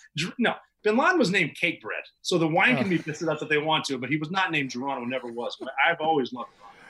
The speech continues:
Speaker 2: Buddy, every-, everybody's so damn sensitive right
Speaker 1: Oh, man,
Speaker 2: now.
Speaker 1: I, I
Speaker 2: It's
Speaker 1: wish we could get back to the days of sarcasm and i-, irony and just jokes. Even the silly jokes, like, you know, "You trust me with your life, but not your money or your wife."
Speaker 2: Very
Speaker 1: It's just
Speaker 2: true.
Speaker 1: <laughs> Yeah,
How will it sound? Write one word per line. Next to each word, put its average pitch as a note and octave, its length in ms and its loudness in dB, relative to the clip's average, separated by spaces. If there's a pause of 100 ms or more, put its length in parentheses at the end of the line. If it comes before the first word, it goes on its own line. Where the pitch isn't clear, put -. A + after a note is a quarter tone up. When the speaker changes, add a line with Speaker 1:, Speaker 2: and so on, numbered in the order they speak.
(200)
Speaker 2:
Buddy, G#3+ 360 2
every-, F#3 320 0
everybody's F3 680 -2
so C3 200 -4
damn A2 280 -6
sensitive F3+ 1120 -8
right B2+ 160 -4
Speaker 1:
Oh, D#3+ 80 4
man, E3 200 4
Speaker 2:
now. D#3+ 60 0
Speaker 1:
I, D#3+ 40 2
I E3+ 180 0
Speaker 2:
It's F3 80 2
Speaker 1:
wish G#3+ 160 4
we C4 80 0
could A3 60 0
get G3+ 100 0
back G3 160 2
to F3 60 -8
the E3 80 0
days E3 180 2
of - 80 -6
sarcasm F3 720 2
and C3 160 -2
i-, D3 60 -6 (300)
irony E3 500 0
and B2+ 160 -4
just D3 320 -4 (160)
jokes. - 560 -6 (440)
Even B3+ 220 8
the A3+ 80 8
silly G#3+ 320 4
jokes, E3+ 320 2
like, D3+ 160 0
you E3 60 0
know, D#3 80 0
"You D3+ 120 -2
trust G3+ 240 -2
me G3 80 -2
with F3+ 180 0
your E3 100 -2
life, E3+ 280 2
but C#3+ 80 -4
not D#3 160 0
your D3 100 -6
money D#3+ 220 0
or D3+ 60 2
your C3 140 -4
wife." D#3+ 340 -2 (320)
Speaker 2:
Very C#3+ 340 10
Speaker 1:
It's B2 80 6
just D3 100 6
Speaker 2:
true. C#3+ 220 6
Speaker 1:
<laughs> - 40 -20 (320)
Yeah, C4 120 6